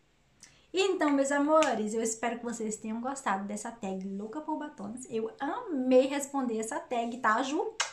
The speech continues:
Obrigada de coração pelo convite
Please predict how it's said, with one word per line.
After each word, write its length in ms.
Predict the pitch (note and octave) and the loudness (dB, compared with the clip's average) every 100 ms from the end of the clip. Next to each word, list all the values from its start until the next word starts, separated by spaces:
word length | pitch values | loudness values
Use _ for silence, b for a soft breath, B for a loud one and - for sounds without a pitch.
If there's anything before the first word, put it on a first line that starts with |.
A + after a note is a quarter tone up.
| - | -6
Obrigada 480 | A#3+ C4 B3 A#3+ A#3+ | -2 0 0 0 -2
de 140 | A3 | -2
coração 540 | - E4+ F#4+ C4+ B3 - _ _ _ _ | -2 0 0 0 -4 -8 _ _ _ _
pelo 240 | B3 C#4 | 2 2
convite 680 | D4+ D#4 B3+ B3 B3+ - | 0 0 0 -4 -8 -10